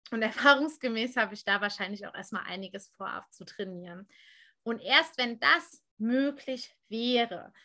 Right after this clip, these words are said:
würde ich überhaupt anfangen, äh, an die Hufe zu gehen. Jetzt ist es für mich natürlich schon so, dass Hauen, Beißen, Treten ein absolutes No-Go ist.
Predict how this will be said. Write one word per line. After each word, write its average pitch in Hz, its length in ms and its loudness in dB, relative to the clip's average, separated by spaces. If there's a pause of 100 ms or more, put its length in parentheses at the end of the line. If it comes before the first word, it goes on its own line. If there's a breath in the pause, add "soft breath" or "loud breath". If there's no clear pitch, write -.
(280 loud breath)
würde 262 280 0
ich - 140 -6
überhaupt 226 440 -6
anfangen, 214 640 -4
äh, 196 520 0 (260)
an 208 180 0
die 196 140 -4
Hufe 190 320 -8
zu 180 160 -12
gehen. 180 380 -14 (500 loud breath)
Jetzt 233 200 -4
ist 277 120 0
es 277 140 -4
für 285 100 2
mich 269 200 2
natürlich 247 440 -2
schon 277 280 0
so, 226 160 -8
dass 220 260 -8
Hauen, 254 420 0
Beißen, 214 460 0
Treten 240 600 -6
ein 202 180 -8
absolutes 208 640 -4
No-Go 180 380 -10
ist. - 340 -8